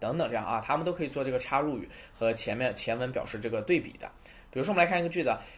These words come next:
“She's not doing a very good job. All the same, you've got to admit that she's doing her best.” 就她工作的这个并，干得并不是特别好，但是呢，反正都一样，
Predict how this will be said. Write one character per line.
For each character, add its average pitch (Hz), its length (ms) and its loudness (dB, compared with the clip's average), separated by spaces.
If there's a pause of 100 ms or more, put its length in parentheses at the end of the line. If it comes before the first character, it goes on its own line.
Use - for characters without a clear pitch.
“She's 226 280 2
not 165 240 6
doing 156 160 2
a 139 100 2
very 127 280 8
good 131 140 0
job. 127 380 6
All 151 200 12
the 165 100 6
same, 110 340 2 (100)
you've 131 320 0
got 117 400 6
to 123 120 -2
admit 120 360 -2
that 107 240 4 (180)
she's 135 240 -2
doing 139 240 0
her 120 160 0
best.” - 400 4 (340)
就 - 140 2
她 185 240 4
工 185 260 0
作 185 180 6
的 131 400 6
这 147 120 -4
个 127 80 0
并， 151 380 -4
干 170 160 10
得 143 40 0
并 165 200 -2
不 160 60 0
是 165 60 0
特 214 80 -2
别 185 80 4
好， - 340 0
但 165 180 6
是 165 100 0
呢， 151 320 4
反 113 100 2
正 139 100 0
都 170 120 4
一 147 80 -2
样， 185 240 2